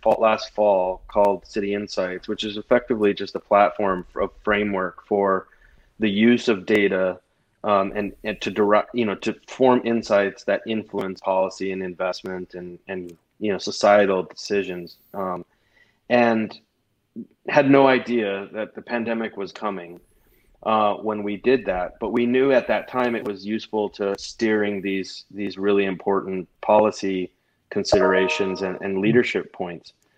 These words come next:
Um, then fast forward to covid, and the calls came in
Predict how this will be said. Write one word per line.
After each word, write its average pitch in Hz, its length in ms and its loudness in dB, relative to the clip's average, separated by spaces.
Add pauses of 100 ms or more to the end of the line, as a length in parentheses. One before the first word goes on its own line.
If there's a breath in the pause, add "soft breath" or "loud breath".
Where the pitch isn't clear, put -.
(260)
Um, 110 320 4 (1120 soft breath)
then 131 300 2
fast 135 340 2
forward 139 260 -2
to 113 400 -4 (100)
covid, 110 600 -4 (160)
and 110 460 -8 (160)
the 110 140 -8
calls 131 340 0
came 123 320 -4
in 110 360 -6